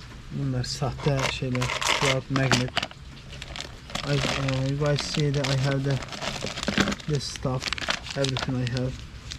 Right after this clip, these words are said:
You see. This one is nice. Every color. Arkadaşlar bunun her rengi var bende. Görüyorsunuz. Yani ben göstermiyordum bunlar reklam olsun diye,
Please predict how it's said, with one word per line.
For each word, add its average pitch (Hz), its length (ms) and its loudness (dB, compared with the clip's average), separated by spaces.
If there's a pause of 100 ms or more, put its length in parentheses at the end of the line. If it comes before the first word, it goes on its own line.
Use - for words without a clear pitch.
(920)
You 143 100 -4 (120)
see. 139 200 0 (1160)
This 143 220 -2
one 135 140 2
is 127 60 2
nice. 127 400 0 (440)
Every 143 240 2 (120)
color. 127 300 2 (260)
Arkadaşlar 135 440 0
bunun 143 120 2
her 147 180 6
rengi 143 280 4
var 139 160 4
bende. 120 280 0 (960)
Görüyorsunuz. 131 640 0 (1300)
Yani 127 240 0 (440)
ben 147 120 6
göstermiyordum 143 720 6
bunlar 131 220 2
reklam 139 360 4
olsun 127 240 2
diye, 127 120 2